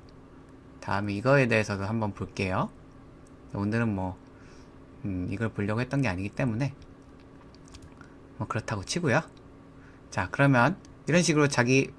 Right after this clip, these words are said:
폴더 안에 있는 그림을 갖고 올 수 있고, 온라인 그림은 그럼 뭐냐? 자세히 보시면 아이콘이 다르죠? 자, 이 모니터 그림, 요 모니터 그림이 있는 건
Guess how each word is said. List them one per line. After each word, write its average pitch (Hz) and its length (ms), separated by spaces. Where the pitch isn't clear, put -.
폴더 208 260
안에 120 220
있는 107 360
그림을 127 260
갖고 107 200
올 120 60
수 - 140
있고, - 180
온라인 196 420
그림은 226 260
그럼 160 160
뭐냐? 110 320
자세히 151 280
보시면 147 300
아이콘이 143 380
다르죠? 120 420
자, 101 460
이 113 160
모니터 131 640
그림, 113 340
요 147 380
모니터 151 420
그림이 143 300
있는 107 280
건 220 280